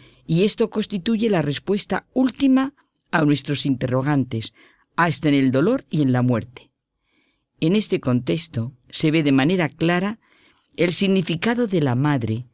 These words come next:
de la Virgen María en el cristianismo, igual que es fácil ver el significado de la madre en la familia.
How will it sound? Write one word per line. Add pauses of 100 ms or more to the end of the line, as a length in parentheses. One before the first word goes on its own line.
(360)
de
la
Virgen
María
en
el
cristianismo, (560)
igual
que
es
fácil
ver
el
significado
de
la
madre
en
la
familia.